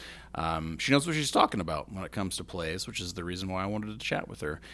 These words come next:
Uh, she writes some really intriguing and memorable stuff, um, speculative, sci-fi,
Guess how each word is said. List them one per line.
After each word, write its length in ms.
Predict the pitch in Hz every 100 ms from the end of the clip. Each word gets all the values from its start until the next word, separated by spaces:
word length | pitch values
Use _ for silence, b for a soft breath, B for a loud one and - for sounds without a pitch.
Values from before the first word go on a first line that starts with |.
| B B
Uh, 140 | - 85
she 360 | - 120 123
writes 460 | 117 104 117 131 -
some 460 | - - 117 113 123
really 280 | 147 151
intriguing 540 | 147 131 151 147 139 131
and 120 | 113
memorable 340 | 120 123 113
stuff, 560 | 110 - 104 104 - - -
um, 440 | 87 85 82 80 -
speculative, 920 | - 117 123 113 110 107 107 104 101
sci-fi, 840 | - 101 101 - 101 98 95 95